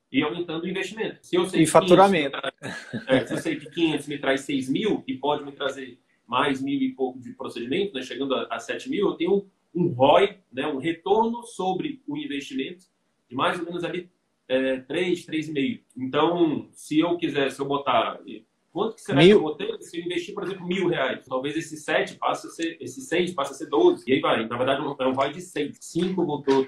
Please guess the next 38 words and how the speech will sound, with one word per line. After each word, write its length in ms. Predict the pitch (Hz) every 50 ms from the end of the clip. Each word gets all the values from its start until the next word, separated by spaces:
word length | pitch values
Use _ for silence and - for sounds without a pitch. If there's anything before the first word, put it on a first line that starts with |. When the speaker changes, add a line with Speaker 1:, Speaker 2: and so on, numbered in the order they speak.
| - - -
Speaker 1:
três, 460 | 139 156 170 175 180 185 - - - -
então 200 | - 139 139 143
é 40 |
um 40 | 143
roi 200 | 139 139 127 - -
de 80 | 180 -
seis. 480 | - - 143 131 131 - - - _ _ _ _ _ _ _ _ _ _
Então, 160 | - 120 120
se 100 | 120 143
ele 80 | 143
bota 280 | 131 139 143 139 127 131
mil, 420 | 123 139 185 240 240 175 - - - - - - _ _ _ - - - -
né, 200 | 110 117 104 104 - - -
pode 160 | 131 131 -
ser 100 | - 135
que 100 | - -
volte 280 | - 147 160 - - 190
ali 340 | 180 185 202 208 185 - - - - 127 117 117 -
doze. 300 | 143 180 196 165 - -
A 140 | - 143 180
estratégia 680 | 180 - - 175 156 - - 170 - 139 135 139 156
te 120 | - - -
permite 400 | - 165 160 156 165 175 - 196
essa 180 | 180 - 185
inteligência 560 | 185 185 185 180 180 190 175 170 170 156 - 143
de 80 | 131
saber 440 | - 143 135 135 135 131 131 123 123
exatamente 640 | 120 120 156 175 - 180 170 165 151 - - 151 -
quanto 360 | - 175 202 233 254 - -
que 60 | 202
você 260 | 185 180 - - 165
precisa 500 | - - - 143 143 135 - 147 143 139
investir 380 | 139 135 135 131 - - 185 190
pra 140 | 185 - 196
ter 220 | - 196 - - -
tanto 240 | 170 170 170 165 156
de 80 | 165
resultado. 480 | 156 165 165 - - - 127 127 - -